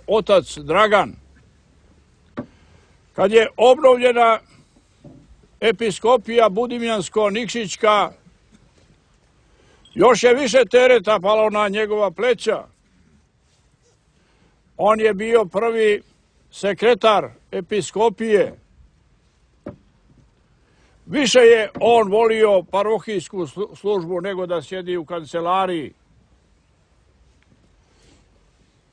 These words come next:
I u tom pogledu imao je velike uspjehe.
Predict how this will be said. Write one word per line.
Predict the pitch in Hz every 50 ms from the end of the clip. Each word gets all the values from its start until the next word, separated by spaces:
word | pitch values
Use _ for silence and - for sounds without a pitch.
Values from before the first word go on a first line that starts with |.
| _ _ _ _ _ _ _
I | 175 196 214 220 220 220 220 214 - - - _ _ _ _ _ _ _ _ _ _ _ _ _ _ _ _ _ _ _ _ _ _ _ _
u | 185 196
tom | - - 285 285 247 185
pogledu | 262 269 240 214 254 277 269 247 254 254 233 - -
imao | 254 262 254 262 262 254 254
je | 240 233 233 233 226 214 185 - _ _ _ _ _ _ _ _ _ _ _ _ _ _ _
velike | - 123 127 185 269 294 302 294 277 254 196 - - 220
uspjehe. | 208 202 196 170 - - - 147 120 - _ 98 87 -